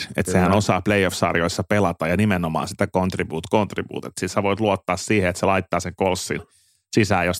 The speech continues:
Speaker 1: ta-, tarvii. Ja, ja sit siellä on tota, kuitenkin se penkki alkaa olla, T J Warren on ihan hyvä pelaaja, pystyy tekemään niitä tarvittavia ratkaisuja. Et mä, mä en niinku ollenkaan,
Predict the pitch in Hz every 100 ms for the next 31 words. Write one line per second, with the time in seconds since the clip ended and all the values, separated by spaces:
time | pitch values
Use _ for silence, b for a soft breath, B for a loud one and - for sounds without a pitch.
0 | - 104 - 117 113 101 90 90 87 85
1 | - 95 95 92 104 98 95 92 92 95
2 | - _ _ _ _ - B B B _
3 | _ _ _ 104 - _ - 131 135 127
4 | 127 - 127 117 127 113 107 113 113 104
5 | 131 120 110 107 120 120 107 104 101 98
6 | 98 101 90 98 92 87 82 78 - _
7 | 107 95 - 90 90 - 87 80 82 87
8 | 87 87 - 85 82 73 - 92 95 92
9 | - 87 - 85 - 98 92 120 123 131
10 | 123 117 87 139 117 101 95